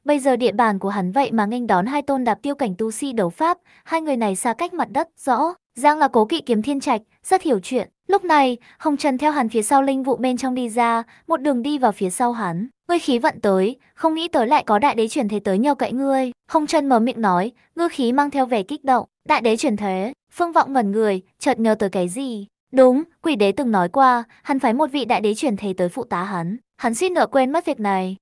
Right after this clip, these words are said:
Hắn định thần nhìn lại, muốn chia phân biệt vị nào mới là đại đế chuyển thế.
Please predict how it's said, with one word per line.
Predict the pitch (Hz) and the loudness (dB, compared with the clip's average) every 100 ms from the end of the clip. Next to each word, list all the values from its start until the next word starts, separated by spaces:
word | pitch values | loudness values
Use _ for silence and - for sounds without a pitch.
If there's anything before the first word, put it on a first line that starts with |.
| _ | _
Hắn | - 262 | -4 -2
định | 339 - | -2 0
thần | 294 | 0
nhìn | 254 233 | 0 0
lại, | 226 233 - _ _ | 2 0 -2 _ _
muốn | 269 269 | -2 0
chia | 359 | 0
phân | 330 302 285 | 0 -2 2
biệt | 262 | 2
vị | 220 240 | 2 -2
nào | 226 202 | 2 2
mới | 185 190 | 4 2
là | 269 | 2
đại | 233 208 | 2 -2
đế | 185 | -4
chuyển | 185 277 185 | -2 -4 -4
thế. | 185 160 165 | -6 -6 -8